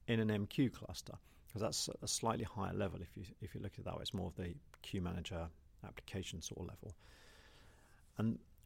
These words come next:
what M Q clusters do is they bring you that service availability. So they'll work, they have workload management within them. They're quite sophisticated in the way they can move messages around and detect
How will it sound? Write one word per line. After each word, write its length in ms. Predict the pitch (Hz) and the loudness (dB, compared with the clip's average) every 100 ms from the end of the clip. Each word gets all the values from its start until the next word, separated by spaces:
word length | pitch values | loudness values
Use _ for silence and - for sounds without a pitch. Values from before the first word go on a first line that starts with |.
| - | -4
what 260 | 131 131 - - - | 4 4 4 -6 2
M 160 | 113 113 | 2 2
Q 300 | - 208 202 | 6 8 8
clusters 520 | - 92 - 98 - | 4 -2 -2 -4 -2
do 140 | 95 | 0
is 240 | 87 87 - | 0 0 2
they 200 | 107 117 | 4 4
bring 300 | - 104 98 | 4 2 4
you 140 | 98 | 2
that 180 | 92 - | 0 0
service 560 | - - 113 104 98 - | 2 6 6 6 2 -2
availability. 720 | 90 85 - - - - 82 | -4 -4 -6 -8 -8 -8 -6
So 180 | - 90 | -4 0
they'll 260 | 113 113 | 4 4
work, 320 | 98 - - | 2 -2 -4
they 140 | - 98 | -2 -2
have 180 | 82 80 90 | -2 -2 2
workload 380 | 107 - 107 | 4 4 0
management 500 | 101 95 92 - 92 | 2 0 0 -2 -2
within 320 | 110 98 98 90 | -2 -2 0 0
them. 100 | 90 | 0
They're 140 | 90 | -2
quite 300 | - 120 110 | -2 0 0
sophisticated 880 | - - 117 - - - 92 - 92 | -2 0 0 0 -4 -8 -8 -6 -4
in 180 | 92 87 | -2 -2
the 60 | 92 | -2
way 180 | 95 | -4
they 120 | 90 87 | -4 -6
can 240 | - 90 | -6 -4
move 220 | 92 - | -4 -4
messages 420 | 92 87 - 90 | -6 -6 -6 -6
around 360 | 85 87 87 85 | -4 -4 -2 -4
and 80 | 80 | -6
detect 440 | - - - - | -8 -8 -8 -10